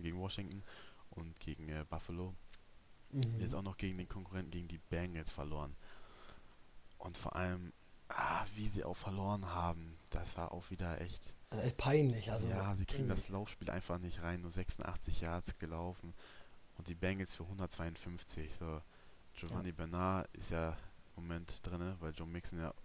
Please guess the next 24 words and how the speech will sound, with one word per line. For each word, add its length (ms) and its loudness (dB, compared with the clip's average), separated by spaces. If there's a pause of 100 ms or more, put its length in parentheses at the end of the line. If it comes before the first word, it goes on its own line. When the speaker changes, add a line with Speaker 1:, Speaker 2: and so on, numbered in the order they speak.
Speaker 1:
im 80 -4
Moment 160 0
auch 160 0
auf 200 -6
I 80 2
R 340 2
ist. 180 -2 (800)
Speaker 2:
Ja, 440 2
ja, 80 0 (100)
ja. 160 -4 (180)
Speaker 1:
Und 120 -6
der 80 2
hat 80 0
auch 120 -4
zwei 180 -2
Touchdowns 400 0
gemacht 360 -2
und 160 -10
der 80 0
hat 100 -2
die 60 0
einfach 180 -6
kaputt 340 -6
gerannt. 380 -4